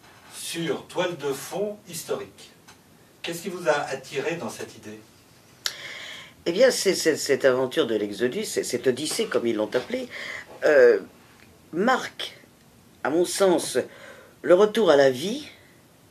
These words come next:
Speaker 2: d'une Europe qui a été, qui a été pulvérisée, d'une certaine Europe qui a été pulvérisée, euh, pour, pour, pour dire la population juive européenne. Bien. Et ce,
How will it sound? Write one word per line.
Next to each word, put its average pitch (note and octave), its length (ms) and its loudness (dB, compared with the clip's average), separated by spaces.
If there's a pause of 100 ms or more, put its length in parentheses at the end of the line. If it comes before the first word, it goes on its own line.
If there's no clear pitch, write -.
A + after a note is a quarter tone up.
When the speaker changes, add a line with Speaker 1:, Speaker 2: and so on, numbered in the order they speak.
(760)
Speaker 2:
d'une E3+ 260 0
Europe F#3+ 380 4 (1000)
qui F3 100 4
a E3+ 40 6
été, F#3 340 -4 (880)
qui F#3 100 2
a F3+ 40 8
été G3 260 4
pulvérisée, D3 840 2 (320)
d'une F#3 160 0 (180)
certaine A3 400 4
Europe A2+ 240 2
qui - 80 -2
a A2 40 0
été A#2+ 120 -4
pulvérisée, A#2 800 2
euh, E2+ 300 2 (120)
pour, G#2+ 120 -4
pour, - 140 -16
pour B2 120 0
dire C#3+ 140 4
la B2+ 80 4
population B2 540 -2
juive C3+ 300 -2
européenne. G#2 520 -2 (540)
Bien. G#2 180 -4 (1040)
Et D#3+ 80 4
ce, - 140 0